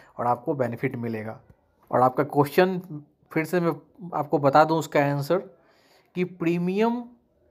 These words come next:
अकाउंट कुकू एफ़एम का फ्री में नहीं मिलता है। कोई यह दावा कर रहा है तो गलत कर रहा है।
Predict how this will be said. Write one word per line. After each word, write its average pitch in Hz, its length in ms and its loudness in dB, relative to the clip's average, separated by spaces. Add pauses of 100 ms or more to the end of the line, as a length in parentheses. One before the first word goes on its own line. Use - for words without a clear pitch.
(180)
अकाउंट 160 480 4
कुकू 170 400 -4
एफ़एम 170 320 0
का 180 160 2
फ्री 190 420 -2
में 185 260 0
नहीं 156 440 0
मिलता 156 380 2
है। 120 280 -2 (680)
कोई 143 160 0
यह 147 160 4
दावा 143 320 6
कर 180 180 6
रहा 175 280 6
है 175 160 4
तो 170 140 -6
गलत 170 300 0
कर 175 160 4
रहा 143 300 4
है। 123 180 -8